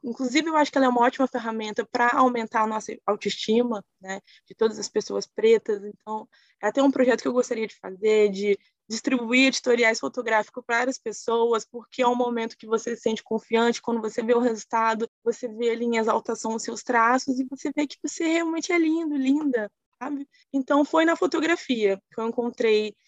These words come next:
esse elo mesmo de, de amor e aceitação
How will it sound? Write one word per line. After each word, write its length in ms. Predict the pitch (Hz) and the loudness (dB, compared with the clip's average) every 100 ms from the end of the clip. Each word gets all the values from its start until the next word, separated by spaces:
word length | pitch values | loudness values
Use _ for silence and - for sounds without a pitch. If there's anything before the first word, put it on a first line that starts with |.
| - | -2
esse 320 | 226 - 277 | -2 2 2
elo 280 | 247 226 233 | 4 4 0
mesmo 540 | 240 196 190 196 185 _ | -2 -4 -4 -10 -14 _
de, 280 | 185 214 208 | -14 -12 -6
de 160 | 202 | 0
amor 520 | 269 311 262 247 247 226 | 2 4 4 6 4 4
e 160 | 214 | 2
aceitação 720 | 208 214 208 240 240 202 180 | 2 0 0 0 0 -2 -2